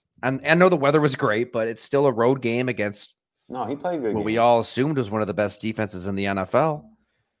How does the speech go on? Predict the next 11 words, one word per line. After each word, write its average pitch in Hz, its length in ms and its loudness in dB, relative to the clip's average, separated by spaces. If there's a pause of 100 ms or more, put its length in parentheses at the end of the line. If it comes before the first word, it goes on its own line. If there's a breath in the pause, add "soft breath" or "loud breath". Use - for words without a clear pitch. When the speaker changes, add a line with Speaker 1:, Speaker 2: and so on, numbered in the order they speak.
(240)
Speaker 1:
And 131 80 -8
he, 160 180 -6
he 143 100 -6
played 104 460 -2
well 98 200 0
enough 98 200 -4
to 95 100 -8
win. 110 160 0
I 101 160 -2 (720)
Speaker 2:
Oh, 135 200 0
yeah. 117 280 0